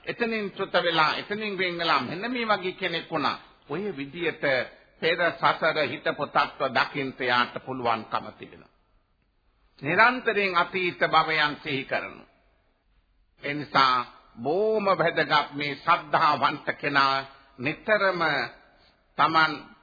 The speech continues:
අතීත භවයන් සිහි කරන්ට කැමැති. එතකොට තමන් හිටපු දුක්ඛිත භවයන් දැකලා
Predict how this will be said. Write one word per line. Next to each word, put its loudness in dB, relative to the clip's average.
අතීත -2
භවයන් 2
සිහි -6
කරන්ට 2
කැමැති. -6
එතකොට -2
තමන් 0
හිටපු -4
දුක්ඛිත -6
භවයන් 2
දැකලා 0